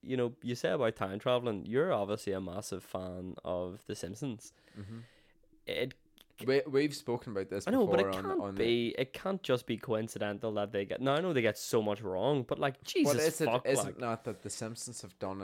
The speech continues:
Speaker 2: it <coughs> and maybe, you know, the idea is taken from The Simpsons?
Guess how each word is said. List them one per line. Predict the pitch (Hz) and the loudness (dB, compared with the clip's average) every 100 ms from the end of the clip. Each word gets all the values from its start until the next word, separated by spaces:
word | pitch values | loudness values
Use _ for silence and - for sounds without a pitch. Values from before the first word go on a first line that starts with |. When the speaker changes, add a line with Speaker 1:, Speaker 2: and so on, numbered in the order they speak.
| 92 | 2
Speaker 2:
it | - 508 605 523 | 6 8 6 4
<coughs> | - - _ 101 | 2 -10 _ -6
and | 101 98 95 - | -6 -6 -10 -10
maybe, | 104 98 95 98 90 87 - _ _ _ _ _ _ | -6 -4 -4 -4 -6 -10 -14 _ _ _ _ _ _
you | 104 | -6
know, | 104 95 | -4 -4
the | 92 92 | -2 0
idea | 92 95 92 | 0 -2 -4
is | 87 | -4
taken | - - 98 131 | -6 -8 -8 -8
from | 127 117 98 | -12 -12 -12
The | |
Simpsons? | 92 82 87 - - | -12 -14 -16 -18 -20